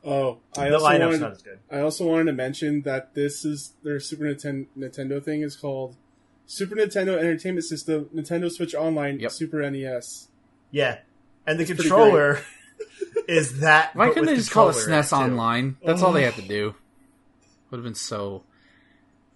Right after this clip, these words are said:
Speaker 2: It's
Speaker 1: That's not Nintendo, man.
Speaker 2: Yeah. <laughs> But these games are still great. I love the rewind feature, even though if it does kind of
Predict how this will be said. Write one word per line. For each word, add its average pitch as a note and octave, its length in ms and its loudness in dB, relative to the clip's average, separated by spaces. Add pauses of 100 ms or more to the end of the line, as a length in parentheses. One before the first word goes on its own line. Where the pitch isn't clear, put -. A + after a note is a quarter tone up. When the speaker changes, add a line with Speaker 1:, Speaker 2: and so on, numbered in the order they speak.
(2750)
Speaker 2:
It's C#3+ 280 -12
Speaker 1:
That's D3 180 -10
not F#3 160 -4
Nintendo, F#3 480 -4
man. D3 320 -6 (340)
Speaker 2:
Yeah. G2 280 -12 (520)
<laughs> A#3 80 -4 (680)
But D3+ 120 -6
these F#3 160 -8
games A3+ 200 0
are A3 60 -10
still A3 160 0
great. F3+ 340 -4
I D3 60 -2
love D#3 240 0
the E3+ 80 -12
rewind D#3 360 -6
feature, D3+ 560 -10
even C3 220 -14
though C3+ 100 -6
if C3 120 -6
it C#3 40 -12
does C3+ 200 -8
kind C3 140 -6
of A#2+ 80 -6